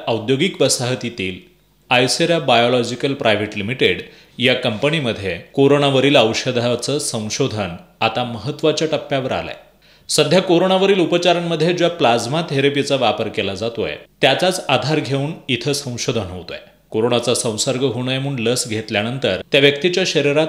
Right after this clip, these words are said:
कोरोनाचा सामना करणारी प्रतिजैविक तयार होतात. याला ॲक्टिव्ह इम्युनायझेशन असं म्हणतात.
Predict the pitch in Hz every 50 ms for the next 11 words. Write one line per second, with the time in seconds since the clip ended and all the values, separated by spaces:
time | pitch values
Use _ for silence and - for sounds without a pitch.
0 | 156 - - 123 120 127 131 131 127 147 143 139 - - 113 110 110 117 143 156
1 | 151 - 123 117 113 117 117 139 135 - 120 98 - 120 117 117 117 117 117 135
2 | 139 - 160 160 151 123 113 117 113 - - 104 - 71 - - - - _ _
3 | _ _ _ 127 135 143 147 143 101 90 - - - - _ 131 120 120 120 -
4 | - 170 180 175 175 - 120 117 113 123 135 143 139 127 117 110 113 127 117 -
5 | - 135 139 127 117 - - 117 104 98 92 90 90 80